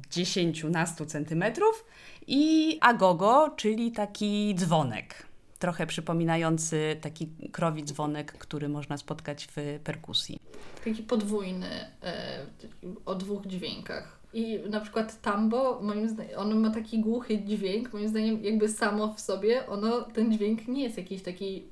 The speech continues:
Speaker 2: piękny, czy zachęcający, atrakcyjny, no ale jakoś w tej wspólnej melodii dobrze brzmi.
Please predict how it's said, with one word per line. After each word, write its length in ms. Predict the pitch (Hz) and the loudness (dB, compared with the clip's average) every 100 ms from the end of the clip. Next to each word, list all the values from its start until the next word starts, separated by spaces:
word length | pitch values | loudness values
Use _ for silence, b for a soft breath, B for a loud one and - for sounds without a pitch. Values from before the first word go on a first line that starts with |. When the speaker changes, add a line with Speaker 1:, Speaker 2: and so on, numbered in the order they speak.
| - | -4
Speaker 2:
piękny, 580 | 233 202 220 - 185 180 | 0 0 0 -4 -6 -4
czy 180 | 190 | -2
zachęcający, 840 | 185 196 220 214 202 185 185 - 175 | -2 0 0 0 0 0 -2 -4 -6
atrakcyjny, 680 | 190 190 - 175 190 262 277 B B B | -6 -8 -8 -6 -2 -2 -4 B B B
no 80 | 208 | 0
ale 180 | 233 262 | 2 2
jakoś 440 | 254 254 226 - 220 214 208 | 2 0 -2 -2 0 0 -2
w 80 | |
tej 160 | - 190 | -6 -6
wspólnej 480 | - - 185 180 180 | -6 -4 -2 0 -2
melodii 680 | 180 175 180 185 170 180 180 - - | -2 -4 -6 -6 -6 -6 -10 -14 -8
dobrze 320 | 196 - 208 - | -6 -4 -6 -8
brzmi. 360 | 208 214 - | -10 -10 -12